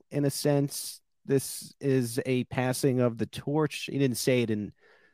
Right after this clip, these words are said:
so many words, but I know there had been some fans out there holding out hope that maybe the Chiefs could add Tyrann Mathieu back too, but it, it just does not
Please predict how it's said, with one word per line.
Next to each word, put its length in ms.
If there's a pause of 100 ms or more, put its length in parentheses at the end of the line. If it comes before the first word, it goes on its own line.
so 260
many 220
words, 580
but 300
I 80
know 180
there 400
had 180
been 160
some 160
fans 400
out 200
there 160
holding 300
out 160
hope 240
that 120
maybe 440 (340)
the 60
Chiefs 320
could 360 (140)
add 280
Tyrann 360
Mathieu 400
back 320
too, 260
but 140
it, 200
it 140
just 240 (100)
does 160
not 280